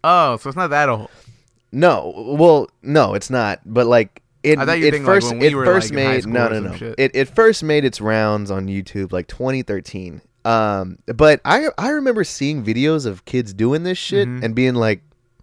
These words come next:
Speaker 2: "What the fuck's happening? Like, what? Why are they doing this?" For those of you that don't know, and I'm sure you do, but I'm just gonna describe it to you in every detail that I can. What children are doing nowadays <laughs> are they're get, children.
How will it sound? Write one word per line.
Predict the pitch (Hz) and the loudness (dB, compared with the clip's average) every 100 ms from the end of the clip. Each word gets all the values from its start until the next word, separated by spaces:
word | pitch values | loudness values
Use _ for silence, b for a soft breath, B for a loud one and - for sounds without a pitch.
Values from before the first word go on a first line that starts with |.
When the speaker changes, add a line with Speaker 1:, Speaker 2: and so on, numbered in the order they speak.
| _ | _
Speaker 2:
"What | - | -14
the | - | -14
fuck's | - - - | -8 -8 -8
happening? | 123 165 233 135 104 95 | -8 -6 -6 -6 -6 -4
Like, | 110 135 | -2 -2
what? | 147 220 285 | 0 -2 -2
Why | 151 220 320 302 190 | -4 -6 -4 -2 2
are | 151 147 | 2 0
they | 131 | -2
doing | 156 196 | -2 -2
this?" | 117 92 - b | -4 -8 -14 b
For | - | 0
those | 269 240 | 2 2
of | |
you | 175 | 2
that | 107 | 0
don't | 92 90 - | -2 -8 -8
know, | 57 50 - _ | -14 -16 -20 _
and | 110 | -6
I'm | 113 | -6
sure | - 170 | -4 -4
you | 143 98 | -4 -4
do, | 90 80 - | -8 -10 -10
but | - | -8
I'm | 107 | -8
just | 120 | -6
gonna | 113 92 _ _ - | -8 -10 _ _ -18
describe | - - 95 90 | -16 -6 -4 -4
it | |
to | - - | -8 -12
you | 92 - | -12 -12
in | 98 | -10
every | 92 | -10
detail | 95 87 92 | -10 -12 -14
that | - | -14
I | |
can. | - 107 92 87 b b b b b b b b _ _ _ | -14 -12 -10 -12 b b b b b b b b _ _ _
What | - 135 | -2 0
children | - 226 190 | 6 6 6
are | 151 | 2
doing | 127 127 | 4 2
nowadays | 104 95 101 - - 101 - - - - | 2 -2 -2 -2 -2 -4 -8 -10 -12 -12
<laughs> | - | -4
are | 127 | -4
they're | 104 95 120 | -2 0 0
get, | 117 - 113 | 0 -6 -4
children. | - 330 185 98 | 2 4 4 0